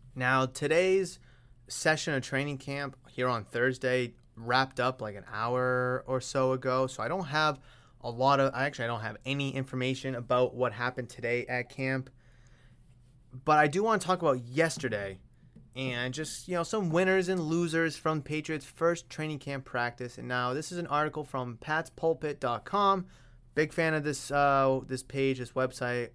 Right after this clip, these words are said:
for Patriots-related news. Excuse me. So this is an article from Brian M. Hines and Bernd Buchmaster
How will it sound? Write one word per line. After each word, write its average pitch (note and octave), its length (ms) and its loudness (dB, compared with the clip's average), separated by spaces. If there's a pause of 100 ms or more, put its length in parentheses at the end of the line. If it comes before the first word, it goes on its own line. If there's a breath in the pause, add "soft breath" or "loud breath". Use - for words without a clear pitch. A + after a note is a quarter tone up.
(240)
for G#2+ 400 -6
Patriots-related A2+ 680 -10
news. D3 360 -4 (1700 soft breath)
Excuse D3+ 280 -4
me. A2+ 160 -2
So C3+ 260 4
this D#3 160 0
is F#3 80 0
an E3+ 80 -4
article D#3+ 320 2
from C#3 320 -2
Brian C#3 560 -2
M. C3 220 -2
Hines C3 600 -6 (380 soft breath)
and B2 460 -2 (360 soft breath)
Bernd D3 640 0 (560)
Buchmaster A2 800 -4